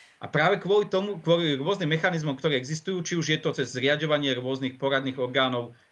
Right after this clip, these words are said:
kde sú prizývaní zástupcovia cirkvi, e, či už je to pri udeľovaní štátnych vyznamenaní, e, alebo teda pri novoročných príjmaní predstaviteľov náboženských, e,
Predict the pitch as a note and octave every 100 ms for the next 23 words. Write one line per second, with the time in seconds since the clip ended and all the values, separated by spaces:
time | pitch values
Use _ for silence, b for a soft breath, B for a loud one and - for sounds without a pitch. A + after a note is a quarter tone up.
0 | B A#2+ E3 E3 D#3 C3+ C3 C3+ B2+ A#2
1 | A#2+ A#2+ B2+ C3+ - - B2 A2 - B2
2 | B2+ D#3+ F#3 F#3+ b b b b b -
3 | B2 B2 G3 D#3+ E3+ F3 D#3 C#3+ D3 D#3
4 | D3+ D3+ C#3 C3 D3 C#3+ D3 A#2+ B2+ C#3
5 | C#3+ C#3+ C#3 C3 C#3 C3+ C3 C3+ - B2+
6 | B2 B2 B2 C3 A#2+ D3 B2 B2 C3 C3
7 | D3 C#3+ C#3 C#3 C3 - b b - C#3+
8 | F#3 E3+ D3 C#3+ D3+ D#3+ C3+ C#3 D3 C#3+
9 | C3+ D3 B2+ A#2+ C3+ D3 D3 C3+ - B2
10 | -